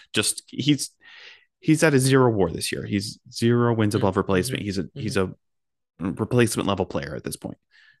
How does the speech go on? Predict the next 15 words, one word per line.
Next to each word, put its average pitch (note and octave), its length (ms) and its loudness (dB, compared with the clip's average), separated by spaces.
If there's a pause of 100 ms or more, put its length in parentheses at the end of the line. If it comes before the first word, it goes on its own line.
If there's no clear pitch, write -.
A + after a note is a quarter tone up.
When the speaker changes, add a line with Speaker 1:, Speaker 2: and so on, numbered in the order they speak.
(100)
Speaker 1:
which - 360 -2 (520)
if A#2 140 -2 (340)
you're B2 200 4
looking A#2+ 560 2
to G#2 180 0
kind G#2+ 220 -2
of G2 80 -2
have G2+ 140 0
a F2+ 180 2 (300)
springboard G#2+ 600 2
year G2+ 200 2
next G2 280 -2
year G2 120 2
where F#2+ 120 -2
you're, F2+ 260 -4